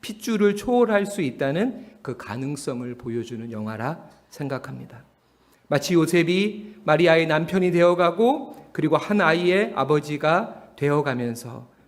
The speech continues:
그렇게 한 사람으로, 새 사람으로 성숙해 가듯, 가듯 말입니다. 말씀을 마무리하겠습니다.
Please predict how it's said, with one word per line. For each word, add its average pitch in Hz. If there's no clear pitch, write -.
그렇게 127
한 160
사람으로, 180
새 214
사람으로 196
성숙해 196
가듯, 131
가듯 147
말입니다. 110
말씀을 123
마무리하겠습니다. 120